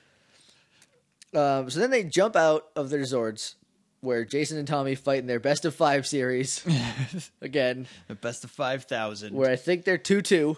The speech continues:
Speaker 1: at this point.
Speaker 2: Just like they, well, no, they were four four in the tournament.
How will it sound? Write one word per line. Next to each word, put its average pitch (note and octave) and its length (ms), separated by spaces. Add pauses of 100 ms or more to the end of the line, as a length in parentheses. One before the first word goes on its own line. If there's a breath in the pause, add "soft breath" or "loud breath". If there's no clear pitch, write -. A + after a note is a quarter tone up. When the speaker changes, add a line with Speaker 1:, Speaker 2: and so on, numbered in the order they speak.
(120)
Speaker 1:
at - 140
this C#3+ 180
point. C3 340 (380)
Speaker 2:
Just A2+ 220
like A#2 200
they, C#3 340 (440 soft breath)
well, A#2+ 200
no, G#2+ 280
they G#2+ 100
were G#2 100
four G2 260
four F#2 340
in F2 100
the F#2 180 (160)
tournament. - 380